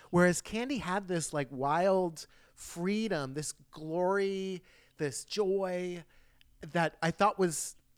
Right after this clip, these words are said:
I thought was there. Like, I f-, I was feeling it. And I can pull the, the same kind of explanation for why Simone won. I just think it's interesting that, you know, in, in a sideways flashback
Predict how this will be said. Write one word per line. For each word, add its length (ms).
I 60
thought 240
was 180
there. 420
Like, 160
I 40
f-, 280
I 80
was 200
feeling 420
it. 240
And 400
I 140
can 320
pull 200
the, 180
the 120
same 520
kind 320
of 400
explanation 600
for 180
why 200
Simone 500
won. 320
I 60
just 140
think 120
it's 200
interesting 500
that, 320
you 120
know, 220
in, 300
in 160
a 160
sideways 500
flashback 580